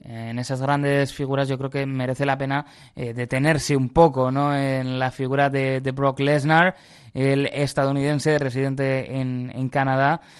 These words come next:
en la actualidad, además adoptando incluso en sus apariciones, eh, televisivas ya ese personaje de macho alfa canadiense.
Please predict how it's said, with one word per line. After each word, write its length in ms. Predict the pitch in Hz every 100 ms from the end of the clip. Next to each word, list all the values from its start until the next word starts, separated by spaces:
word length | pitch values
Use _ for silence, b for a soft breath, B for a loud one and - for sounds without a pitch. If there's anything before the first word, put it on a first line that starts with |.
| B -
en 220 | 127 123
la 320 | 123 123 123 127
actualidad, 760 | 123 120 - 127 127 131 131
además 340 | 127 127 127
adoptando 460 | 127 123 127 139 135
incluso 460 | 123 135 135 131 b b b
en 100 | 127
sus 120 | 117 127
apariciones, 600 | 127 123 120 131 127 -
eh, 180 | 123 123
televisivas 600 | 127 127 123 147 127 127
ya 200 | 131 127 B B B
ese 560 | 135 - 135 127 127 123
personaje 680 | 139 131 139 135 147 143 131
de 240 | 127 127 127
macho 300 | 135 135 131
alfa 680 | 127 131 127 123 123 127
canadiense. 720 | - 135 131 139 147 135 175